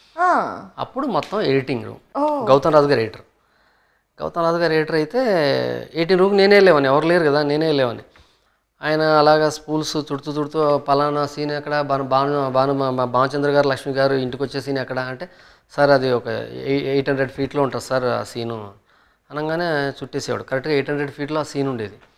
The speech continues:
Speaker 1: ఆ.
Speaker 2: ఓ, అంటే ఎ-, ఎలా అయిపోయానంటే, ఇంకా నేను చెప్పింది సీన్స్, పేపర్లు కానీ, క్లాప్ రిపోర్ట్ కానీ, ఎడిటింగ్ రిపోర్ట్ ఎన్నో టేక్ ఓకే అయింది కానీ,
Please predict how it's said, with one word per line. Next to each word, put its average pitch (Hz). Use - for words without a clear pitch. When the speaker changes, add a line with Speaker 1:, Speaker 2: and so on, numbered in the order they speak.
Speaker 1:
ఆ. 202
Speaker 2:
ఓ, 160
అంటే 160
ఎ-, 127
ఎలా 151
అయిపోయానంటే, 196
ఇంకా 143
నేను 147
చెప్పింది 208
సీన్స్, 160
పేపర్లు 147
కానీ, 143
క్లాప్ 135
రిపోర్ట్ 143
కానీ, 127
ఎడిటింగ్ 139
రిపోర్ట్ 147
ఎన్నో 170
టేక్ 175
ఓకే 160
అయింది 143
కానీ, 139